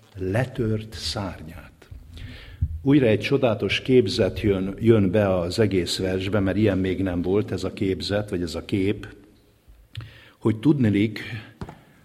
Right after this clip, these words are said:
az ember, az embert ugye sok mindenhez hasonlítja a költészet, de nagyon sokszor hasonlítja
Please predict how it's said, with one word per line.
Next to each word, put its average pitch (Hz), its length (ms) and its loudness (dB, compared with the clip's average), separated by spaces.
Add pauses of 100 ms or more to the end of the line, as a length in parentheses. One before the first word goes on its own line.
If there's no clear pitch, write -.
(160)
az 110 220 -6
ember, 95 680 2 (600)
az 107 140 -2
embert 120 280 4
ugye 120 100 4
sok - 260 -2
mindenhez 92 480 0
hasonlítja 85 600 -4
a 80 80 -4
költészet, 85 600 -6
de 92 100 -4
nagyon 101 240 0
sokszor - 420 -6
hasonlítja 87 920 -6